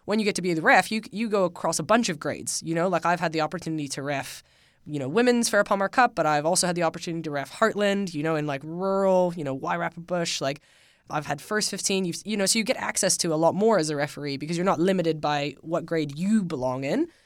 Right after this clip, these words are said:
uh, as a player. You, you get access to a lot more stuff. So I think it's, it's just the experiences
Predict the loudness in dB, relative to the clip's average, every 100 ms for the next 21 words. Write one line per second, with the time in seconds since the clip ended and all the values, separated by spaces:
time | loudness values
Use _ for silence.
0 | _ -8 -4 -4 -6 -4 -4 -2 -4 -2
1 | -4 -4 -4 -4 -4 -4 -2 -4 -2 0
2 | 0 0 -2 -2 0 0 -2 -4 -6 -4
3 | -4 -4 _ _ _ _ -10 -4 -2 -2
4 | -2 0 2 2 0 -2 -2